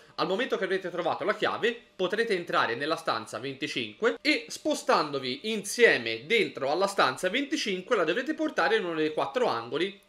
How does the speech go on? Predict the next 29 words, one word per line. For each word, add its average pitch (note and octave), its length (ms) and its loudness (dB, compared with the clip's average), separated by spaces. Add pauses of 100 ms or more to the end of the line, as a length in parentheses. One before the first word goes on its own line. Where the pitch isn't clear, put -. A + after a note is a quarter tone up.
come D3+ 220 -2
vi C#3 100 -2
ho D3 60 0
detto B2+ 240 -2
inizio F#3 300 -2
video, D#3 260 0
di D#3+ 140 -4
uscita. B2 440 -6
A - 40 -2
quel - 180 -2
punto C#4 260 -4
avrete A#3+ 280 -2
vinto E3 260 -4
la C3+ 80 0
partita. A2 580 -6 (640)
Nelle B3+ 360 2
missioni G#3 580 0
ci - 80 -10
sono D#3+ 280 -2
anche, B2 560 0 (220)
ehm, G#2 920 -4
robot, F3 800 4
quindi B2 280 -6
robot C3 460 -2
che B2 120 -8
cercheranno C#3 540 0
di B2+ 120 -4
venirvi C3+ 400 -2
incontro B2+ 680 0